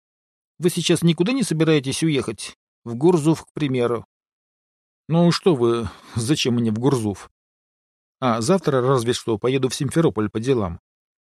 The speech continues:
«Было бы лучше, вздохнув, сказал Хныш, если перед тем, как лезть в камеру, вы бы зашли к нам и спросили совета.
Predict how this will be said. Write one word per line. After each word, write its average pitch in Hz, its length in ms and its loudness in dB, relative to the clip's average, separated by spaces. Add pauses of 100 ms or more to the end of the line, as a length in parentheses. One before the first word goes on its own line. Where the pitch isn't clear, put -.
«Было 254 300 0
бы 220 120 4
лучше, 185 640 2 (360)
вздохнув, 117 540 -4
сказал 123 340 -2
Хныш, 185 420 2
если 170 460 0
перед 170 260 0
тем, 196 260 4
как 170 220 0
лезть 170 360 2
в - 200 -10
камеру, 151 680 4
вы 151 180 -2
бы 165 140 4
зашли 170 400 4
к 170 100 -6
нам 185 220 4
и 143 40 2
спросили 160 460 0
совета. 147 560 0